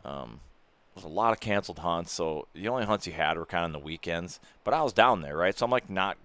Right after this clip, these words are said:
I'm not gonna not hunt. So <clears throat> I went out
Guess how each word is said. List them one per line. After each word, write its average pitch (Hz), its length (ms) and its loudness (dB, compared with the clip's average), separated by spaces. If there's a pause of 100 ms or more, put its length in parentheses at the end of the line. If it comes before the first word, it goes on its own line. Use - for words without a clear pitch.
(200)
I'm 98 120 -8
not 107 200 -6
gonna 95 160 -2
not 85 340 2
hunt. 101 320 2 (140)
So 87 340 -2 (460)
<clears throat> - 500 -2
I 113 160 4
went 120 160 6
out 117 260 6